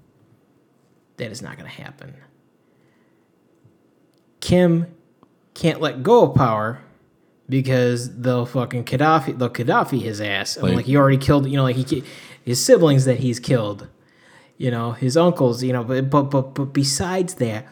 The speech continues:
Speaker 1: the problem is, is that if you let Ki-, if you let Kim go,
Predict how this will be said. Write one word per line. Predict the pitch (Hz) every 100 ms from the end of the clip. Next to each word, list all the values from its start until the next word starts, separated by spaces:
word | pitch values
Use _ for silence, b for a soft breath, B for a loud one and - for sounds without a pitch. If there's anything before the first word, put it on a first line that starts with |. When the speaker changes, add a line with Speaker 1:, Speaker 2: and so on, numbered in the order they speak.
| b b _
Speaker 1:
the | 185
problem | - 294 180 175 156
is, | 151 143
is | 135
that | 139 135
if | 139 -
you | 165
let | 156 -
Ki-, | - -
if | 135 127
you | 151 160
let | - -
Kim | - 202 175
go, | 131 104 107 120